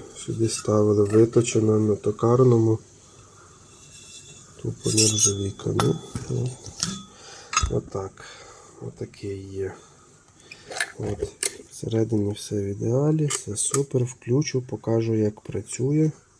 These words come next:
От. Ці всередині перевірю, режим нема, все супер. Тільки клювик треба доставити, який є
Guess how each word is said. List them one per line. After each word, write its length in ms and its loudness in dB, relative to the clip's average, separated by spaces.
От. 680 -2
Ці 300 -4
всередині 420 -4
перевірю, 520 -4
режим 420 -6
нема, 240 -8
все 260 -8
супер. 340 -10
Тільки 260 0
клювик 400 2
треба 200 -2
доставити, 600 0
який 300 -6
є 260 -4